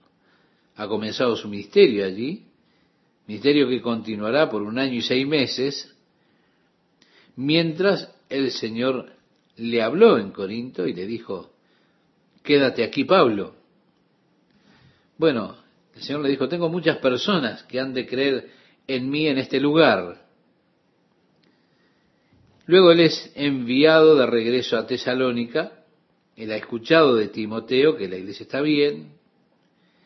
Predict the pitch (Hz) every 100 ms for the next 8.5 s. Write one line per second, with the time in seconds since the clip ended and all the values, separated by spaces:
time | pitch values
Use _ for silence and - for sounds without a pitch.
0 | _ _ _ _ 107 - 107 - 151 135
1 | 110 110 101 123 110 98 127 - _ _
2 | _ _ _ _ _ _ _ _ _ _
3 | _ _ - 170 175 - 185 185 - -
4 | 135 165 160 120 120 110 131 123 117 147
5 | 143 139 147 170 196 - _ _ - 127
6 | 123 139 139 127 160 185 - 101 101 -
7 | _ 98 101 107 120 123 107 104 110 -
8 | 165 120 131 139